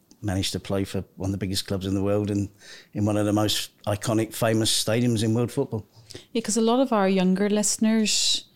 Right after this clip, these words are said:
Speaker 2: won't know much about your football career, but they'll know your voice, your
Speaker 1: Yeah.
Speaker 2: iconic voice.
Speaker 1: <laughs>
Speaker 2: Uh,
Speaker 1: Thank you.
Speaker 2: did you just kind of fall into commentary after football, or how did that come about?
Speaker 1: Yep, no, I, it was, um,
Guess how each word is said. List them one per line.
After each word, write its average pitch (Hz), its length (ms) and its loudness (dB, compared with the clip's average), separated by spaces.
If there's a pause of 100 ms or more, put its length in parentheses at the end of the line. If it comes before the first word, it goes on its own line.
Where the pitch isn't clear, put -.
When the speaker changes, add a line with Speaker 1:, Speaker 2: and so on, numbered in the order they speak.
(120)
Speaker 2:
won't 208 260 2
know 208 140 6
much 190 240 4
about 190 140 4
your 185 100 4
football 226 420 4
career, 196 320 4
but 208 180 0
they'll 202 140 6
know 202 120 8
your 185 180 6
voice, - 640 4 (120)
your 185 160 4
Speaker 1:
Yeah. 180 140 4
Speaker 2:
iconic 180 320 2
voice. - 560 2
Speaker 1:
<laughs> - 580 -2
Speaker 2:
Uh, 233 140 6
Speaker 1:
Thank - 200 4
you. 196 60 -2
Speaker 2:
did 294 220 6
you 302 100 6
just 294 160 4
kind 254 160 6
of 220 80 4
fall 226 320 6
into 247 320 8
commentary 285 640 6
after 269 400 4
football, 269 400 4
or 233 80 6
how 226 160 4
did 220 140 4
that 185 180 2
come 214 120 4
about? 233 300 4 (680)
Speaker 1:
Yep, 156 220 6
no, 165 180 8
I, 156 220 6 (140)
it 156 200 4
was, 131 200 2
um, 135 520 6